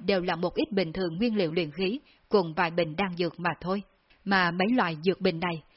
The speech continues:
Hàng Lập mở bình ra xem, chỉ đều là một ít loại đan dược tầm thường, đường đường là một gã tu sĩ Nguyên Anh Kỳ, mà trên người chẳng có bao nhiêu đồ tốt. Mà hắn hy vọng nhất là được chứng kiến một vài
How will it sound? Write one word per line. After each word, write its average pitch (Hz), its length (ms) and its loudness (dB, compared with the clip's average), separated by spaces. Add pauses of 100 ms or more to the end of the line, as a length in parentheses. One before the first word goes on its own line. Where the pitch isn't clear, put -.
Hàng 202 220 2
Lập 190 180 0
mở 180 140 2
bình 170 220 0
ra 196 160 0 (100)
xem, 208 180 -2 (320)
chỉ 196 120 8
đều 190 200 4
là 175 180 2
một 170 160 0
ít 302 140 2
loại 202 280 2
đan 220 180 0
dược 190 200 0
tầm 170 180 -2
thường, 165 260 -2 (400)
đường 185 240 6
đường 175 220 0 (120)
là 196 180 2
một 180 200 -2
gã 175 140 0
tu 262 180 0
sĩ 202 200 2
Nguyên 180 200 -2
Anh 180 160 -4
Kỳ, 160 280 -2 (340)
mà 196 240 2
trên 190 140 2
người 170 220 -2 (140)
chẳng 160 240 -2
có 220 80 0
bao 202 180 0
nhiêu 175 220 -2
đồ 165 220 0
tốt. 247 200 -2 (600)
Mà 190 160 2
hắn 185 320 -4
hy 226 140 2
vọng 165 260 0
nhất 277 180 -2 (220)
là 196 200 4
được 165 260 0
chứng 202 160 4
kiến 214 280 2 (160)
một 185 220 2
vài 185 140 2